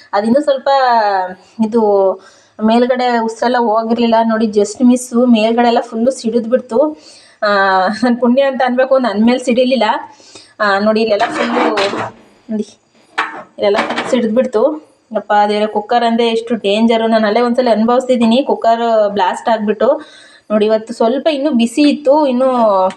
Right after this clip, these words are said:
ಮೇಲ್ಗಡೆ ಹಬೆ ಹೋಗಿರ್ಲಿಲ್ಲ. ವಿಸಲ್ನ ತೆಗ್ದ್-, ತೆಗ್ದ್ಬಿಟ್ಟು ತೆಗಿಯೋಣ ಅಂತ ಹೋದೆ ನೋಡಿ, ಫುಲ್ಲು ಎಲ್ಲ ಕೆಳಗೆ ಚೆಲ್ಲೋಗ್ಬಿಡ್ತು. ಈಗ ಮಸಾಲೆಯಲ್ಲಿ ಹುರಿದ್ಬಿಟ್ಟೆಲ್ಲ ರೆಡಿ ಮಾಡಿದ್ದೀನಿ. ಇವಾಗ ಇಲ್ಲೂ ಟೊಮೊಟೊ, ಹಸಿಮೆಣ್ಸಿಕಾಯಿ ಎಲ್ಲ ಇದೆ, ಇದನ್ನೆಲ್ಲ ತೊಗೊಂಡ್ಬಿಟ್ಟು ಈಗ ರುಬ್ಕೊಂಡ್ಬಿಟ್ಟು ಬರ್ತೀನಿ.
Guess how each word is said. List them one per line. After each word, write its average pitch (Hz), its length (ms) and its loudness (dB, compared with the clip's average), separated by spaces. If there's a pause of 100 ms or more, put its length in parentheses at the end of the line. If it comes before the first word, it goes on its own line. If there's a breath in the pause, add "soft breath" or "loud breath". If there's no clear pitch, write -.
ಮೇಲ್ಗಡೆ 254 340 2
ಹಬೆ 220 200 0
ಹೋಗಿರ್ಲಿಲ್ಲ. 247 520 2 (540 loud breath)
ವಿಸಲ್ನ 269 340 0 (100)
ತೆಗ್ದ್-, 220 460 -6
ತೆಗ್ದ್ಬಿಟ್ಟು 262 640 0
ತೆಗಿಯೋಣ 254 340 0
ಅಂತ 254 140 0
ಹೋದೆ 240 260 2
ನೋಡಿ, 233 240 0
ಫುಲ್ಲು 233 340 2
ಎಲ್ಲ 226 220 2 (100)
ಕೆಳಗೆ 220 240 0
ಚೆಲ್ಲೋಗ್ಬಿಡ್ತು. 226 560 0
ಈಗ 240 220 2
ಮಸಾಲೆಯಲ್ಲಿ 226 800 0
ಹುರಿದ್ಬಿಟ್ಟೆಲ್ಲ 220 600 -2
ರೆಡಿ 208 240 0
ಮಾಡಿದ್ದೀನಿ. 220 600 0 (480 loud breath)
ಇವಾಗ 220 260 0
ಇಲ್ಲೂ 233 160 2
ಟೊಮೊಟೊ, 220 460 0
ಹಸಿಮೆಣ್ಸಿಕಾಯಿ 220 480 -4
ಎಲ್ಲ 220 100 0
ಇದೆ, 208 400 -2
ಇದನ್ನೆಲ್ಲ 214 420 0 (380)
ತೊಗೊಂಡ್ಬಿಟ್ಟು 220 460 0
ಈಗ 226 120 0
ರುಬ್ಕೊಂಡ್ಬಿಟ್ಟು 220 480 -2
ಬರ್ತೀನಿ. 202 500 -2